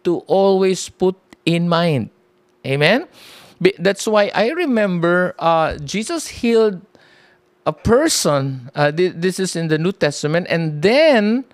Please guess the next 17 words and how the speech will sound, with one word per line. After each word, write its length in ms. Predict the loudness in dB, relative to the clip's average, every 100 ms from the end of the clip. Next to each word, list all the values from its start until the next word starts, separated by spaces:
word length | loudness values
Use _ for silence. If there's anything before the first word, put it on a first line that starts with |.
| -20 -20 -20 _ _ -2
uh, 480 | 2 4 4 4 4
when 260 | 2 2
he 300 | 2 2 2
found 420 | 2 4 4 4
him, 520 | 2 4 2 2 0 2
the 120 | 2
one 260 | 4 2
who 300 | 4 2 2
got 300 | 2 0 0
healed, 420 | -6 -2 0 0 -4 -18 _
okay, 280 | -8 -4 -2
whom 280 | 0 -2 0
Jesus 440 | -2 -2 -4 -6
healed, 460 | -2 2 2 -2 -12 -20 -20 -20 _
he 140 | -4
told 320 | 2 2 4
him, 320 | 2 2 0